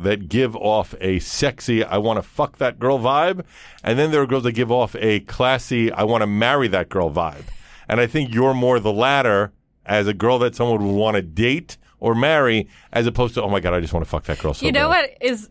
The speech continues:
Speaker 2: that's making me laugh? Because I actually had a boyfriend tell me, while we had broken up, he was dating somebody else.
Speaker 1: Mm-hmm.
Speaker 2: He didn't tell me about that at first, and then I later found out. But he told me that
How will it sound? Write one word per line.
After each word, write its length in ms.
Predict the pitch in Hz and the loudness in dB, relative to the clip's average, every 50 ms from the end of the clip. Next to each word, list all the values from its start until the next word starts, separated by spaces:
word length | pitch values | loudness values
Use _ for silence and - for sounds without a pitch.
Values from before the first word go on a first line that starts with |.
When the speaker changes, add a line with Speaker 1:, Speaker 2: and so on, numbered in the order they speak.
| _ _ | _ _
Speaker 2:
that's 180 | 202 220 214 - | -6 -6 -4 -2
making 260 | 233 233 240 254 247 | -2 -2 0 0 0
me 60 | 220 | 0
laugh? 320 | 202 196 190 185 185 196 - | 2 2 2 0 0 -2 -4
Because 300 | 208 214 214 220 190 196 | -8 -4 -4 -4 -4 -2
I 160 | 196 208 208 - | -2 -4 0 0
actually 420 | 208 214 240 240 - - 226 220 | 0 0 0 -2 -4 -4 -4 -4
had 220 | 208 - 202 190 190 | -2 -2 -2 -2 -2
a 60 | 180 | -4
boyfriend 540 | 175 - 190 185 180 - - 175 160 156 - | -6 -4 -2 -2 -2 -2 -4 -6 -6 -4 -6
tell 280 | - - 190 185 185 | -4 -2 -2 -4 -4
me, 360 | 175 170 160 156 156 160 - - _ - - _ - | -6 -10 -10 -10 -12 -14 -16 -20 _ -20 -20 _ -4
while 260 | 190 196 196 196 180 | 0 0 0 0 0
we 180 | 208 262 247 | -2 -2 0
had 180 | 277 254 202 - | 0 0 0 0
broken 320 | 240 240 262 - 330 247 | 0 -2 0 0 -2 -2
up, 260 | 180 160 156 - - - _ _ _ _ _ _ _ _ | 0 -2 -2 -4 -8 -16 _ _ _ _ _ _ _ _
he 160 | - - 214 | -8 -6 -4
was 220 | 180 180 175 170 175 | -4 -2 -4 -2 0
dating 300 | 208 214 240 247 240 226 | 0 0 2 0 0 0
somebody 340 | - 208 190 190 175 165 | -2 -2 -2 -2 -2 -2
else. 320 | 151 147 135 143 185 - - | -2 -2 -2 -2 -4 -4 -4
Speaker 1:
Mm-hmm. 280 | - 101 85 87 82 71 | -2 -2 -2 -2 -2 -4
Speaker 2:
He 140 | - - 208 | -8 -12 -12
didn't 160 | 185 170 165 | -10 -10 -6
tell 100 | - 208 | -6 -4
me 80 | 190 180 | -4 -2
about 160 | 165 165 160 | -2 -2 -2
that 120 | 156 151 | -2 -6
at 60 | - - | -6 -6
first, 360 | - 147 135 160 - - - | -8 -6 -6 -6 -6 -8 -6
and 80 | 160 | -4
then 80 | 170 170 | -2 -2
I 60 | 170 | 0
later 260 | 175 196 214 196 190 | 0 0 0 0 0
found 200 | 185 180 165 165 | 0 -2 -2 0
out. 200 | 156 147 123 - | 0 -2 -2 -2
But 100 | - 185 | -4 -6
he 220 | - - 240 240 233 | -4 -2 -2 -2 0
told 240 | - 240 214 202 196 | 0 -2 -2 -2 -2
me 340 | 190 175 170 170 170 170 - - - - - - - - - - - | -4 -4 -4 -4 -6 -8 -14 -20 -20 -20 -20 -20 -20 -20 -20 -16 -6
that 580 | 180 190 180 170 165 156 - - - - - | -2 -2 0 0 -2 -2 -4 -6 -6 -6 -6